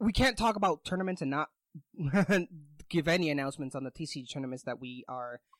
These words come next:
in the works. We do have tournaments coming soon. Uh, we are in the process of planning them.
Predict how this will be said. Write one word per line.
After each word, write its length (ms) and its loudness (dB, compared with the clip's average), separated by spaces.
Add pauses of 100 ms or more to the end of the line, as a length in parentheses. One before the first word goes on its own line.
(180)
in 220 -2
the 80 -4
works. 400 -8
We 240 -6 (140)
do 320 -4 (140)
have 280 -2
tournaments 320 -8
coming 260 -10
soon. 500 -8 (760)
Uh, 80 -2
we 240 -2
are 220 2
in 80 -2
the 60 -6
process 340 -8
of 120 -14
planning 280 -4
them. 200 0